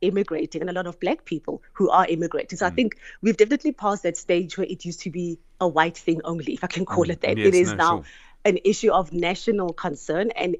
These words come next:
Speaker 1: everybody is looking for opportunities, rightfully so. And they will look, they will find it, you know, they'll, they'll
Speaker 2: Mm.
Speaker 1: go where the opportunities lie. It's
Speaker 2: No,
Speaker 1: that simple.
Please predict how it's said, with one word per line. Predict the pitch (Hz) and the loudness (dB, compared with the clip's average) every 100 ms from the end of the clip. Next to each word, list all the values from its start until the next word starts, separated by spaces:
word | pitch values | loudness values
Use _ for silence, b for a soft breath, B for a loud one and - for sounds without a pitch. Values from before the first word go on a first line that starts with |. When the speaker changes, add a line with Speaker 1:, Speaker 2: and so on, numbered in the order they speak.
| - | 4
Speaker 1:
everybody | 208 208 190 165 165 | 4 4 -2 -2 -2
is | 170 143 | -4 -6
looking | 151 - 190 | -8 -8 -6
for | 180 | -4
opportunities, | 170 208 156 151 - 240 262 b b - | -4 -6 -8 -10 -4 -4 -4 b b -14
rightfully | - 202 247 - 180 135 | 0 6 6 4 -4 -6
so. | - - 302 - _ _ _ _ - | -8 -4 -4 -4 _ _ _ _ -8
And | 196 | -2
they | 185 | -2
will | 180 | 0
look, | 185 180 190 | 0 -2 -4
they | - 190 | 0 2
will | 208 | 2
find | - 208 208 | 0 0 2
it, | 226 - - | 0 -2 -2
you | 202 | 2
know, | 202 | 6
they'll, | 226 202 - | 6 4 2
they'll | 214 202 | 2 2
Speaker 2:
Mm. | |
Speaker 1:
go | 196 208 | 4 2
where | 196 180 - | 2 -2 -4
the | 170 | -8
opportunities | 170 170 160 160 156 139 | -8 -10 -10 -8 -8 0
lie. | 131 135 | 0 0
It's | 160 | -4
Speaker 2:
No, | 127 | -2
Speaker 1:
that | 117 | -2
simple. | - - - - | -4 -4 -6 -8